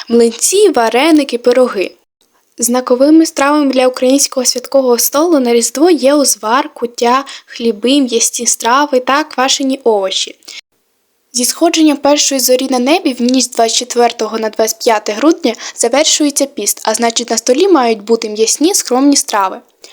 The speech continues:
Традиційно до Різдва в Україні кололи свиню, солили сало, начиняли ковбаси, м'ясні ковбаси, скручені равликом, та пекли кров'янки, варили холодці, запікали і водили шинки.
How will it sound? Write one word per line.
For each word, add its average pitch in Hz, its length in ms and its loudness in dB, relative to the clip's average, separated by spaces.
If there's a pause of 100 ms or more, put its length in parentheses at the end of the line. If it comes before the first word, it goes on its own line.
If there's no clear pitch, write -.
(240)
Традиційно 247 600 0
до 247 180 2
Різдва 240 360 0
в 285 100 -2
Україні 294 540 2
кололи 262 420 0
свиню, 233 540 -2
солили 233 420 -2
сало, 262 400 0
начиняли 233 520 -2
ковбаси, 214 640 -2
м'ясні 214 480 -2
ковбаси, 254 640 -2 (400)
скручені 233 540 -2
равликом, 190 520 -4 (100)
та 226 120 0
пекли 233 340 0
кров'янки, 226 680 -2
варили 220 380 0
холодці, 208 580 0
запікали 254 640 0
і 226 40 -2
водили 247 420 0
шинки. 196 540 -4